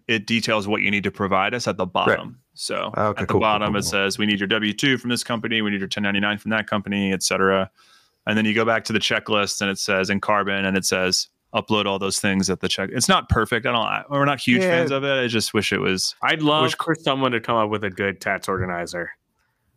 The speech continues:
Speaker 3: like, a really, really good one. Like, that's, that's, I think, a huge tech space that
Speaker 1: Why are there more than one? Like, it, there should just be one for ten forties. Like, somebody probably fixed this.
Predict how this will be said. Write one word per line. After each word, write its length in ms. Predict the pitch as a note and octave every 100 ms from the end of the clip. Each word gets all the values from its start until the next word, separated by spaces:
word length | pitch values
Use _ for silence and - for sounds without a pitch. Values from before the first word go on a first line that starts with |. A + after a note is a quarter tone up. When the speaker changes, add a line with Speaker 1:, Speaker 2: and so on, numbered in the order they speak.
| _ -
Speaker 3:
like, 140 | G#2
a 120 | G#2
really, 340 | G2+ A2 G#2+ G2+
really 260 | G2+ G2
good 160 | F#2 F2+
one. 240 | F2 E2+ - _ _ G#2+
Like, 140 | G#2+
that's, 300 | A#2+ B2+ C3 D#3 -
that's, 260 | C#3 -
I 140 | - D3
think, 240 | D3+ C3+ _ _ _ -
a 60 |
huge 560 | A#2 - C#3+ C#3+ C3+ -
tech 280 | - B2+ -
space 400 | - C3+ C#3 -
that 140 | G#2
Speaker 1:
Why 200 | A2 D3+
are 100 | G#3+
there 140 | G#3 G3+
more 200 | D#3 E3+
than 160 | E3 C3
one? 360 | F3 C3 A#2 - _ -
Like, 320 | C3+ B2+ - _ -
it, 100 | A2+
there 80 | C3
should 200 | E3+ D#3
just 160 | D3+
be 100 | D3+
one 400 | A#2 F#2+ C3 C#3
for 120 | B2 A2
ten 220 | B2 A2
forties. 380 | B2 C3 A2+ G#2+
Like, 120 | G#2
somebody 280 | C3 B2+ A#2+
probably 480 | - A2+ A2+ A2+
fixed 360 | G#2+ - B2 -
this. 400 | F#2+ G#2 -